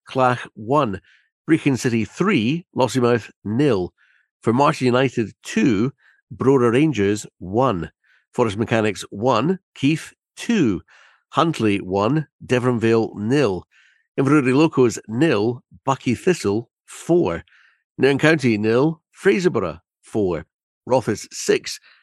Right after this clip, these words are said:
Turriff United one, and Strathspey Thistle one, Wick Academy two. And all that means another change at the top as previous leaders Brora drop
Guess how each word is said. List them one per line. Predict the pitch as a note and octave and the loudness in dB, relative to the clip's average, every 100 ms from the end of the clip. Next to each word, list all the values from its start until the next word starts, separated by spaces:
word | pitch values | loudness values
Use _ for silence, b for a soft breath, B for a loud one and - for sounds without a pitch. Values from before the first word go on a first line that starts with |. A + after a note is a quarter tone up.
| b | b
Turriff | - B2 A2 | -2 -2 0
United | A2 G#2+ G#2+ F#2 | 0 -2 -4 -8
one, | A2+ G#2+ D3+ G#2+ G#2 _ _ _ _ - | -8 -2 -2 0 -4 _ _ _ _ -10
and | F2 | -10
Strathspey | - G2+ F2+ - F#2+ | -6 -6 -6 -6 -6
Thistle | - G2 G2 F#2 F#2 | -6 -8 -6 -8 -6
one, | A2 B2 G#2 G#2 _ _ _ - | -4 -2 -4 -8 _ _ _ -10
Wick | F#2+ G2+ | -8 -6
Academy | F2 F#2+ F2+ F2+ F2+ F#2+ _ - | -6 -8 -8 -8 -8 -10 _ -18
two. | - E3 A2+ | -8 -4 -2
And | E2 A2 | -4 -4
all | D#3+ | -4
that | E3+ F#2+ | -4 -4
means | B2 B2 G#2 | -4 -4 -8
another | A2 A2+ B2+ F#3 G3 | -8 -4 -2 0 -2
change | A2+ G2+ F#2+ | -2 -6 -8
at | |
the | F2+ | -14
top | - G2 G2 _ b b b | -8 -6 -6 _ b b b
as | - | -14
previous | - - A#2+ G#2 G2+ | -10 -6 -4 -4 -6
leaders | G#2+ G2 E2 - | -6 -6 -8 -6
Brora | C#3+ D#3 G2 - | -4 -2 -4 -8
drop | G#2 B2 B2 | -6 -2 -2